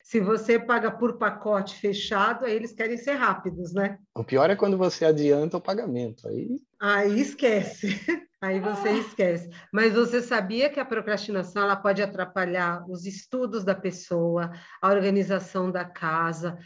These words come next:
Speaker 1: até mesmo a relação com outras pessoas?
Speaker 2: Nossa, mas a procrastinação é, é, é uma,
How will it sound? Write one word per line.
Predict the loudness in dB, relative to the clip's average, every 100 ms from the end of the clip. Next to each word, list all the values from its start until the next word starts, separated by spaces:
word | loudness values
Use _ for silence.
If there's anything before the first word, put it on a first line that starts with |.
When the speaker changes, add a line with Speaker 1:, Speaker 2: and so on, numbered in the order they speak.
| -4
Speaker 1:
até | -4 0 2
mesmo | 4 4 4 4 0 -2
a |
relação | -2 -2 -2 -4 -6
com | -4
outras | -6 -6 -6
pessoas? | -8 -6 -2 0 0 -4 -10 -4
Speaker 2:
Nossa, | 2 2 2
mas | -4 0
a | -2
procrastinação | 0 0 0 0 0 -2 -4 -6 -6 -4
é, | -4 -4 -4 -4 -6 -6 -6
é, |
é | -4
uma, | 0 0